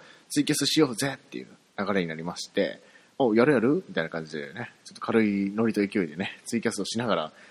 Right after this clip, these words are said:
えー、姫路に行って、大阪に行って、鳥取に帰ってきたわけなんですけどもね、その道中でね、えー、うん、ほぼほぼ、ほぼほぼ、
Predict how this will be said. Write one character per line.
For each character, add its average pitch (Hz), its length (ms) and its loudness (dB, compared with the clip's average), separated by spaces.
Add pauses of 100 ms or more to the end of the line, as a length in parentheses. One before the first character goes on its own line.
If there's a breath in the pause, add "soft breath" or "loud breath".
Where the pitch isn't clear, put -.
(260 loud breath)
え 69 340 -4
ー、 - 20 -18
姫 113 220 2
路 104 140 -2
に 92 60 2
行 87 100 -4
っ - 20 -20
て、 90 160 -2
大 104 140 2
阪 110 200 -2
に 98 60 2
行 90 80 -2
っ - 20 -20
て、 71 340 -6
鳥 - 140 -16
取 139 140 0
に 147 100 2
帰 110 120 -4
っ 92 40 -4
て - 200 -12
き - 80 -20
た 76 120 -8
わ 92 140 0
け 120 80 -4
な 92 100 -6
ん 69 60 -14
で - 60 -16
す - 100 -10
け - 80 -18
ど - 80 -20
も - 80 -20
ね、 - 60 -14
そ - 120 -8
の 127 80 -2
道 147 220 0
中 - 180 -8
で 67 100 -12
ね、 92 200 -6 (360 loud breath)
え - 280 -20 (1120)
ー、 87 40 -14
う - 40 -12
ん、 73 80 -20 (320)
ほ 117 140 2
ぼ 135 100 4
ほ 135 140 0
ぼ、 110 200 4 (600)
ほ 127 180 -4
ぼ 135 100 -4
ほ 131 160 2
ぼ、 123 340 2